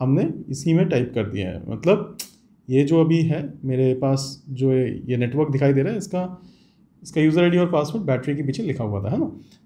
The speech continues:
तो ठीक है, अभी हमने जैसे कि इसको कनेक्ट किया, तो अब मैं इसमें वो कर सकता हूँ, आ, या फिर मैं मैनेज राउटर यहाँ से जा सकता हूँ डायरेक्टली, या फिर जीओवी डॉट लोकल डॉट एच टी एम एल।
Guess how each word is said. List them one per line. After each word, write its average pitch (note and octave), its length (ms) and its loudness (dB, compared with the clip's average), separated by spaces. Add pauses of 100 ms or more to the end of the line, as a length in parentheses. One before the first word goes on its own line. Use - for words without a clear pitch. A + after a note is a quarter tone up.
तो E3 60 -4
ठीक G3 160 4
है, A#2+ 100 2
अभी C#3 220 2
हमने F#3+ 300 4
जैसे F3+ 220 0
कि F3+ 80 -2
इसको F3+ 140 -2
कनेक्ट E3 320 -2
किया, F#3 140 0
तो F#3+ 140 -4
अब A3 220 2
मैं G3+ 200 4
इसमें G3+ 500 -2
वो D3+ 140 2
कर C#3 160 2
सकता G2+ 300 -6
हूँ, F#2+ 100 -6 (840)
आ, A#2 520 0 (400)
या C3 160 6
फिर F#3+ 140 2
मैं F#3+ 80 4
मैनेज F3 300 4
राउटर F3 280 4
यहाँ C#3 200 4
से C#3 140 -2
जा E3 100 2
सकता E3 260 -4
हूँ E3+ 80 -2
डायरेक्टली, D#3+ 400 0 (440)
या C#3+ 120 0
फिर B3 240 -4
जीओवी D#3+ 400 2
डॉट D3+ 260 0
लोकल D3+ 340 0
डॉट D#3 320 -2
एच A#2+ 180 -4
टी C3 60 -4
एम G#2+ 180 -2
एल। G2 120 -6